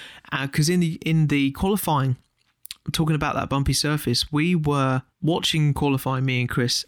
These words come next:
and what we noticed was just how incredibly bumpy the lap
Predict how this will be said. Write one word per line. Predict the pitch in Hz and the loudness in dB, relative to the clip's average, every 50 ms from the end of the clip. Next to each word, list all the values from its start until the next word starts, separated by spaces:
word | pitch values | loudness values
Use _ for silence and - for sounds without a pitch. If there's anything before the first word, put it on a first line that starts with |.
| _ - | _ -4
and | 165 180 | -2 0
what | 196 - | 0 0
we | - 190 | 2 0
noticed | 180 190 208 220 - - 147 135 - - | 2 2 0 0 0 0 0 0 0 0
was | 160 151 | 0 0
just | - 175 175 - | 0 0 -2 -2
how | - 175 | -2 -2
incredibly | - 180 180 - 214 202 208 175 160 160 | 0 0 0 0 0 2 2 2 2 2
bumpy | 151 143 - 160 165 170 170 165 151 - 139 123 123 120 - - _ _ _ _ _ _ _ _ - | 0 0 -2 -2 0 2 2 2 2 2 2 2 2 0 -2 -6 _ _ _ _ _ _ _ _ -2
the | 151 143 | 0 2
lap | 160 180 185 - - | 2 0 0 -2 -4